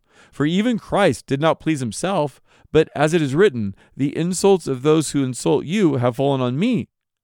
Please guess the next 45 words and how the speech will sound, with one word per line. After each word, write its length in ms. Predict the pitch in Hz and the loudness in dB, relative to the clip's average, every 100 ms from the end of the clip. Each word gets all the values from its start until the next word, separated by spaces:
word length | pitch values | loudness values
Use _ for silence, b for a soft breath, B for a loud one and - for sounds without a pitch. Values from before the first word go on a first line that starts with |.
| _ 131 | _ -6
Jesus 440 | 139 254 285 - | -2 0 0 -2
did 140 | 190 | -4
not 200 | 165 127 | -2 -2
come 180 | - 131 | -2 -2
to 80 | 113 | -2
be 260 | 98 156 220 | -2 -2 0
served, 460 | - 104 95 117 - | 0 -2 -4 -8 -8
but 180 | 135 139 | -4 -2
to 100 | 143 | -2
serve 440 | - 196 120 107 - | 0 2 2 -2 -4
and 160 | 123 | -4
give 180 | 120 165 | 0 2
his 240 | 170 175 120 | 2 0 0
life 320 | 113 123 - | 0 0 -2
on 120 | 110 | -4
behalf 260 | 113 113 107 | -2 -2 0
of 100 | 131 | 0
others." 420 | 170 107 - - b b b | 0 -2 -10 -20 b b b
He 180 | - 240 | -2 2
had 220 | 190 156 | 4 4
all 340 | - 185 247 254 | 4 4 6 6
the 80 | |
power 300 | 208 202 214 | 6 6 6
in 80 | 196 | 4
the 80 | 190 | 2
universe, 480 | 190 131 107 - - b b | 2 0 -2 -8 -20 b b
but 140 | - 151 | 0 2
he 160 | 190 | 0
didn't 380 | 156 208 220 202 | -2 -2 -2 -2
use 360 | 160 202 254 185 | 0 2 2 2
that 220 | 190 165 | 0 0
power 260 | 147 165 170 | 0 2 2
to 80 | |
please 240 | - 160 147 | 0 -2 -2
himself, 720 | 127 - 247 254 120 120 _ b b - | -4 -6 -4 -2 -2 -4 _ b b 0
but 200 | 165 151 | 0 0
instead 440 | 151 - 208 208 | -8 -2 0 2
to 100 | 156 | -2
care 340 | - - 180 190 | -4 -2 0 0
for 240 | - 175 | -2 0
others 340 | 139 117 123 - | 0 0 -2 -4
and 160 | 123 135 | -6 -6
meet 220 | 165 - | -6 -8
their 240 | - 254 | -6 -4
needs. 420 | 165 104 - _ | -4 -6 -8 _